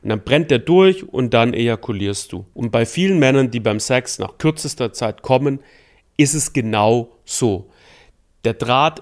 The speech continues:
ist zu dünn, der hält nicht viel aus und die Ejakulation wird unglaublich früh,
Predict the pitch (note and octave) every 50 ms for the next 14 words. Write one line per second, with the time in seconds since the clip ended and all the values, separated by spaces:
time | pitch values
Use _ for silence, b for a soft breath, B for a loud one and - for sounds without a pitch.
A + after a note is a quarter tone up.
0 | - - B2+ - - - - A#2 G2 B2+ C3 C#3+ D3+ D3 C3 A#2 G#2 F#2 G2+ B2+
1 | C3+ C#3 - - C#3+ C#3 - - - C3 A#2 G2+ C2+ F2 G#2+ A#2 B2 C#3 C3+ -
2 | C3+ A#2+ A#2+ B2 G#2 F2+ A2 G#2+ - - A#2 A2 G#2+ - - - C3 C3 C3+ C3+
3 | B2+ G2+ G2+ - - - D#3 D3+ C#3+ C#3+ - C3 A2+ G#2 G#2+ G#2 - A2 A#2 -
4 | - - - A2 A#2 A2+ A2 A2 A2+